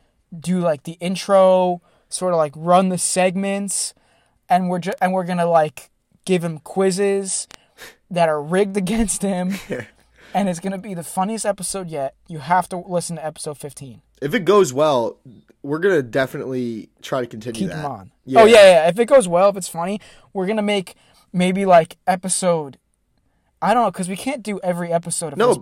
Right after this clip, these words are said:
Speaker 2: but it, it
Speaker 1: podcast or
Speaker 2: might,
Speaker 1: just that podcast.
Speaker 2: it might take a life of its own.
Speaker 1: Oh, and it, we just may,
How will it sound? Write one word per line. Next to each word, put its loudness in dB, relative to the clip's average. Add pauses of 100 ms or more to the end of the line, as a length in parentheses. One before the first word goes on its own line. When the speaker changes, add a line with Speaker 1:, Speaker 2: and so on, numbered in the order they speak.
(100)
Speaker 2:
but 8
it, 6
it -4
Speaker 1:
podcast 0
or -4
Speaker 2:
might, 8
Speaker 1:
just -10
that -6
podcast. -10
Speaker 2:
it 2
might 4
take 2
a -2
life 2
of 0
its -6
own. -6 (1160)
Speaker 1:
Oh, 10
and 4
it, -4
we -4
just -2
may, -8